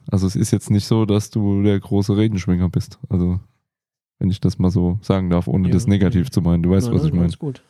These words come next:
Speaker 2: Ja, so möchte ich auch gern gesehen werden.
Speaker 1: Ja, gut. <laughs> Na gut.
Speaker 2: Jo.
Speaker 1: Dann lass uns mal noch kurz rüber in die Bauen, Kaufen, Verkaufen, Gewonnen, Verloren, Wiedergefunden.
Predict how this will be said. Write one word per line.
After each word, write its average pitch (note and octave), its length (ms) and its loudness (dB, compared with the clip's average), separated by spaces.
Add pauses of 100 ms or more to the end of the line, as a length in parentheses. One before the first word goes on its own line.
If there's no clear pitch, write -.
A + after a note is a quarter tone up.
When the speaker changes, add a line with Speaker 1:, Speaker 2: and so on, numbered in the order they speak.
Speaker 2:
Ja, D3 300 -8 (360)
so C#3 440 -8 (200)
möchte C#3 240 -6
ich C#3 100 -10
auch C3+ 100 -10
gern C3+ 180 -6
gesehen B2 380 -4
werden. A2+ 360 -2
Speaker 1:
Ja, G#2 140 4 (140)
gut. F#2+ 280 0
<laughs> - 40 -12 (3000)
Na G#2+ 140 4
gut. G#2+ 320 2
Speaker 2:
Jo. D3 200 -10 (340)
Speaker 1:
Dann G2+ 200 2
lass G#2 180 2
uns G#2 160 0
mal G2+ 120 2
noch G2+ 280 0
kurz - 300 0
rüber G2+ 320 0
in F#2+ 160 0
die F#2+ 400 2 (320)
Bauen, F#2+ 340 0
Kaufen, F#2+ 380 -2
Verkaufen, F#2+ 500 0
Gewonnen, F#2 360 2
Verloren, F#2 380 2
Wiedergefunden. F#2+ 720 0